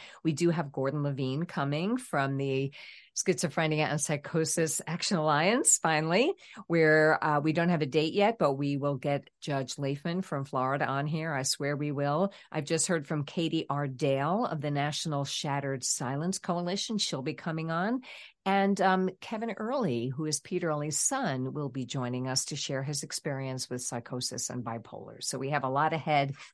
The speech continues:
Thank you for listening. All right, let's bring on our guest.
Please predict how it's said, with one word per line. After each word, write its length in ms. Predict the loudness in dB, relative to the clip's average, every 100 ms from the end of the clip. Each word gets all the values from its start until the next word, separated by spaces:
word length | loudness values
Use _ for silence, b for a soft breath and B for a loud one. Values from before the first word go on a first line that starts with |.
| _ _ _
Thank 300 | 2 2 2
you 80 | -2
for 120 | -2
listening. 680 | 0 2 2 0 0 0 -2 b b b _ _ -2
All 400 | 4 8 8 8
right, 480 | 8 8 8 4 0 -10 _ _ _ _ _
let's 320 | -2 0 0
bring 300 | -2 0 0
on 280 | 2 2 0
our 260 | -2 -2 -2
guest. 580 | -2 -2 0 0 0